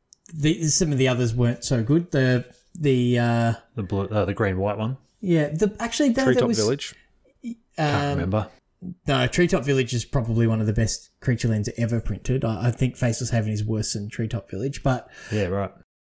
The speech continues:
Speaker 1: you know, it's only two to activate, doesn't,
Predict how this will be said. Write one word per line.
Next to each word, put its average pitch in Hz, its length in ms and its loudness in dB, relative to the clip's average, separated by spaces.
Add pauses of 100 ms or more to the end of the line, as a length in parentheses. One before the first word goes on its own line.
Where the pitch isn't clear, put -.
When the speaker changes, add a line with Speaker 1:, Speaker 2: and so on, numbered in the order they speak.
(880)
Speaker 1:
you 147 120 2
know, 120 60 0
it's 110 120 -4
only 131 180 2
two 135 200 2
to - 80 -2
activate, 120 540 2 (380)
doesn't, 113 320 0